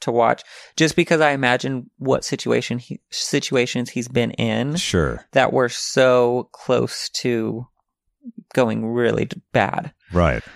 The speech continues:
Speaker 1: So it's hard to watch that and other, other things.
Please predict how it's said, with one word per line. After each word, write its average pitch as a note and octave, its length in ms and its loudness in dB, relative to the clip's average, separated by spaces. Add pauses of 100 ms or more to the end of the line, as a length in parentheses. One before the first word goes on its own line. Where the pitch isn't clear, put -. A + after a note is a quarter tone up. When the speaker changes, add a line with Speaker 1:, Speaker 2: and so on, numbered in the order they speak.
(240)
Speaker 1:
So - 260 2
it's - 120 -4
hard - 220 -6
to - 60 -4
watch C#2 240 -2
that - 260 0
and - 140 -2
other, B2 380 2 (720)
other B2 200 0
things. A#2+ 420 -4